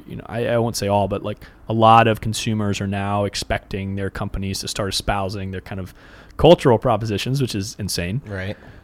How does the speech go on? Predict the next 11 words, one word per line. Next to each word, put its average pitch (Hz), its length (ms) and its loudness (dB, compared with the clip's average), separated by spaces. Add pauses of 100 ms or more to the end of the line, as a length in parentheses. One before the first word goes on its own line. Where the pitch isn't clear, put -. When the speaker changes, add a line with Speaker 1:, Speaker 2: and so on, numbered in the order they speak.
(140)
Speaker 1:
Um, 110 540 6 (880)
and 131 100 2
so 139 160 10
it's, 131 320 6
Speaker 2:
<laughs> - 40 0
Speaker 1:
it's, - 360 2
it's 131 160 0
getting 147 280 6
harder 110 260 6
and 98 80 -2
harder. 135 400 2